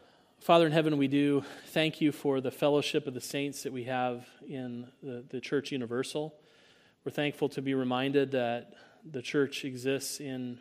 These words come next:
many different places and that you've called people to yourself from every tribe and tongue and people and nation. We know that wherever your church is planted, there are some problems that are similar to all of us, that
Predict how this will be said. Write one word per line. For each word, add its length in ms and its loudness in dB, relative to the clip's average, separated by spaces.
many 240 2
different 400 -4
places 640 -6
and 140 -10
that 260 -10
you've 140 -2
called 280 4
people 300 -2
to 160 -6
yourself 480 -2
from 400 -8
every 220 -2
tribe 480 0
and 120 -6
tongue 260 -4
and 120 -6
people 360 -4
and 100 -4
nation. 500 -6
We 120 2
know 120 8
that 100 8
wherever 320 8
your 160 6
church 380 2
is 140 -4
planted, 500 2
there 180 4
are 60 2
some 480 -2
problems 540 4
that 120 2
are 140 2
similar 500 2
to 140 -8
all 320 2
of 80 0
us, 320 -2
that 320 -6